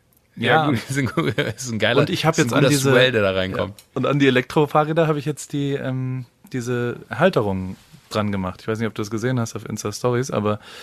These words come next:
Speaker 2: der, du,
Speaker 1: Ja, ja,
Speaker 2: du,
Speaker 1: ja,
Speaker 2: du,
Speaker 1: ja.
Speaker 2: ich kann jetzt quasi die Bretter in die Elektrofahrräder machen und dadurch macht's noch mehr Bock, dahin zu fahren.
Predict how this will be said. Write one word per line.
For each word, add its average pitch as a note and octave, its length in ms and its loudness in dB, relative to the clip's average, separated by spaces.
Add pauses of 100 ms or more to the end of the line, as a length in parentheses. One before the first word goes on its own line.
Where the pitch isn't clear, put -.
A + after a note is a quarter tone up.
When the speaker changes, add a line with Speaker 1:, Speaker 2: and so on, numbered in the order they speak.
(320)
Speaker 2:
der, A2 400 2
du, A#2 240 -14
Speaker 1:
Ja, D3+ 180 4
ja, D3 100 4
Speaker 2:
du, B2+ 80 2
Speaker 1:
ja, A#2 40 0
Speaker 2:
du, A2+ 80 2
Speaker 1:
ja. A#2 80 0
Speaker 2:
ich - 160 -14
kann C3 180 -2
jetzt B2+ 140 -4
quasi B2 240 -2
die A#2+ 100 -4
Bretter C3 400 0
in B2+ 140 -4
die B2 80 -4
Elektrofahrräder A2 720 -4
machen G#2+ 220 -4
und A2 140 -4
dadurch A2 240 -4
macht's A2 260 -8
noch A2 160 -4
mehr A2 160 -4
Bock, - 300 -2 (640)
dahin A2+ 280 2
zu A#2 120 -4
fahren. F2+ 200 -8